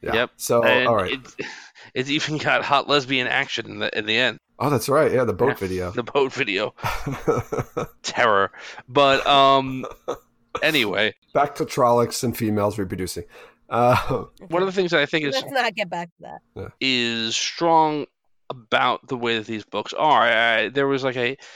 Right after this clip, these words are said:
Speaker 2: I think, a casual fan sense of the Wheel of Time books versus, uh, the Game of Thrones books. The Game of Thrones books are more adult and, like, there's more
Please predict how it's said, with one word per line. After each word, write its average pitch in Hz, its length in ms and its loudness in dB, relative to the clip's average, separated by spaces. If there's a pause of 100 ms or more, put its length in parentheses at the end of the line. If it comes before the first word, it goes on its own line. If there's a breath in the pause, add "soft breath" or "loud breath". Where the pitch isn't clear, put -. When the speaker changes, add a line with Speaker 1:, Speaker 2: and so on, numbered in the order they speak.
(140 loud breath)
Speaker 2:
I 127 80 -2
think, 160 240 -2
a - 40 -6
casual 156 600 0
fan 117 600 -4 (340)
sense - 640 -4
of 80 520 -2
the 135 100 -6
Wheel 135 100 2
of 117 80 -4
Time 139 280 0
books 107 260 -2
versus, 107 460 -8
uh, 104 260 -4
the 117 80 -10
Game 107 160 -6
of 98 60 -14
Thrones 120 360 -2
books. 110 300 -10
The 104 100 -10
Game 117 220 -2
of 101 40 -14
Thrones 120 420 -2
books - 340 -10
are 101 40 -4
more 104 320 0
adult - 520 -2
and, 71 120 -16
like, - 140 -20
there's 113 240 -12
more 107 340 -6